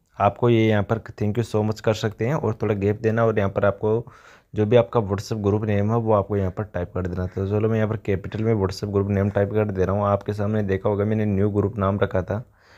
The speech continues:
और इसके सबमिट के बटन पर क्लिक कर देना। जैसे आप सबमिट के बटन पर क्लिक करते हैं आपको thank you मिल जाएगा साथियों।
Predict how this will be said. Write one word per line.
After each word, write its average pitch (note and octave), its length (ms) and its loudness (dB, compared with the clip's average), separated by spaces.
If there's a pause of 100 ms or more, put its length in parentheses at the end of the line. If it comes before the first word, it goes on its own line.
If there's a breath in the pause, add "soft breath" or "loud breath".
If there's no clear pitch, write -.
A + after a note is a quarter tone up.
(260 loud breath)
और G#2 360 2
इसके G2 480 -4
सबमिट G#2 360 0
के A2 80 2
बटन F#2+ 180 2
पर A#2 140 0
क्लिक G2 280 -4
कर F2+ 120 -4
देना। F2+ 200 -4
जैसे G2+ 240 -2
आप A2 60 0
सबमिट G#2 280 -4
के A2 100 -6
बटन G2+ 180 -2
पर G2 100 -4
क्लिक G#2 300 -6
करते G#2+ 260 0
हैं G#2 80 -2
आपको G#2 220 -6
thank F2+ 260 -6
you A#2+ 140 -2
मिल G2+ 180 2
जाएगा F2+ 200 0
साथियों। F#2+ 360 -4